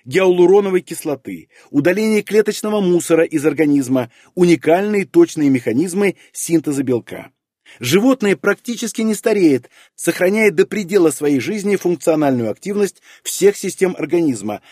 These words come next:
от сердечно-сосудистой до половой. И они, и вы фактически не подвержены старению.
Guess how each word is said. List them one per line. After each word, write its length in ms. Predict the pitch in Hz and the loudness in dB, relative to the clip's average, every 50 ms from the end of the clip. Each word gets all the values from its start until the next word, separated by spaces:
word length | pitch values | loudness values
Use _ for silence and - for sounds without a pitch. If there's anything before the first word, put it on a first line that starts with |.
| - _ - | -12 _ -8
от 120 | 147 135 | -6 -4
сердечно-сосудистой 1160 | - - 165 143 135 156 175 160 - - 139 127 - 131 - - 226 208 180 160 - - 107 98 | -2 0 -2 0 0 0 -2 0 -2 -4 -6 -4 -4 -6 -6 -6 -6 -4 -4 -4 -4 -6 -6 -6
до 100 | 95 104 | -6 -4
половой. 560 | 123 208 214 220 180 139 143 139 135 131 - _ _ _ _ _ _ _ | -2 0 0 0 0 0 0 -2 -2 -4 -8 _ _ _ _ _ _ _
И 100 | - 160 | 0 0
они, 320 | 165 147 139 151 190 220 214 | 2 2 2 0 -2 -4 -4
и 200 | - - 156 139 | -6 -6 -6 -6
вы 340 | 135 180 233 233 180 120 - _ _ _ _ | -4 -4 -4 -4 -4 -4 -6 _ _ _ _
фактически 640 | - 190 190 - - - 240 214 220 214 - - 214 | -2 0 0 0 -2 -6 -8 -6 -6 -6 -6 -4 -2
не 160 | 202 202 190 | 0 0 0
подвержены 600 | - 196 175 131 143 208 214 175 170 202 202 185 | 0 -2 -2 0 0 -2 0 0 0 -2 -4 -4
старению. 680 | - - - 208 202 208 175 131 117 107 98 92 90 - | -4 -4 -2 -2 0 0 -2 -2 -2 -4 -6 -10 -12 -16